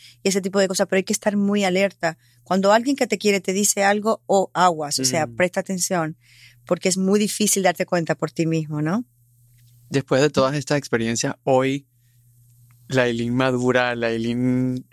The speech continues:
Speaker 2: emocionalmente, pues, conectada con ella, ¿a qué le tienes miedo?
Speaker 1: A la muerte, Ale. Sí.
Speaker 2: Sí.
Speaker 1: Sí, no, no, eso es un tema fuerte. En, en la nueva temporada de Secretos de Villanas tres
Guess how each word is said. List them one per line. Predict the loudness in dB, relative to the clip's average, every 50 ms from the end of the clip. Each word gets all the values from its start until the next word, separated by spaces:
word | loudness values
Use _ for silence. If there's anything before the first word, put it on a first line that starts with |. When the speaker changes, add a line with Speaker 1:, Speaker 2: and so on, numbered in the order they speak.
| -10
Speaker 2:
emocionalmente, | -4 -2 0 2 2 2 0 0 0 0 0 0 0 0 0 0 0 -2 -4 -2
pues, | 0 0 -2 -2 -4 -10 _ -18 -12 -4
conectada | 0 0 0 0 0 0 0 2 2 2 0
con | -2 -2 -2 0
ella, | 0 0 0 -2 -2 -4 -6 _ _ _ _ _ _ _ -12
¿a | -6
qué | -4 -2 -2
le | -2 0
tienes | -2 0 0 0 0
miedo? | 0 0 0 -2 -4 -10 _ _ _ _ _ _ _ _ _ -12 -6 -2
Speaker 1:
A | 0 0
la | 0 0
muerte, | 0 0 0 0 0 -2 -2 -2 0 0
Ale. | 0 0 -2 -2 -4 -6 -10 -14 _ _
Sí. | -14 -10 -6 -4 -2
Speaker 2:
Sí. | 0 2 2 4 4 4 4 2 2 0
Speaker 1:
Sí, | 0 0 2 2 2 2 0
no, | 0 -2 -2
no, | -2 -2
eso | -2 -2 -2 -2
es | -2
un | -2 -4 -4 -4
tema | -2 -2 -2 -2 -4 -8
fuerte. | -8 -6 -2 0 0 0 0 -2 -6 _ -10 -8 -8 -8 -10 _ _ _ _ -20 -20 -20 _ _ _ _ _ _ _ _ _ _ _ _ _ _ _ _ _ _ _ _ _ _ _ -20 _ _ _ -4 0
En, | 2 2 2 4 2 2 0 2
en | 0 2 2 2 4 6
la | 6 6 6
nueva | 6 4 4 4
temporada | 4 2 0 2 2 4 4 2
de |
Secretos | 2 -2 -4 -4 -2 -2 0
de | 0 0
Villanas | 0 0 0 0 -2 -2 -6 -6 -4
tres | 0 0 0 0 -2 -6